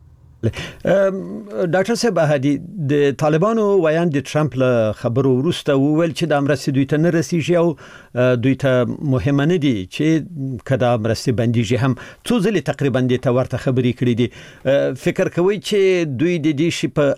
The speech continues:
اهمیت نه دي خبر؟ او که فکر کوي چې امریکا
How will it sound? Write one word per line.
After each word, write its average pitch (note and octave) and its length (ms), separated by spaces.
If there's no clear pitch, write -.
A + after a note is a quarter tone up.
اهمیت B2+ 460
نه G3 80
دي G3+ 120
خبر؟ F#3+ 520
او C#3 320
که C3 380
فکر F3 320
کوي G3 240
چې - 100
امریکا D#3+ 420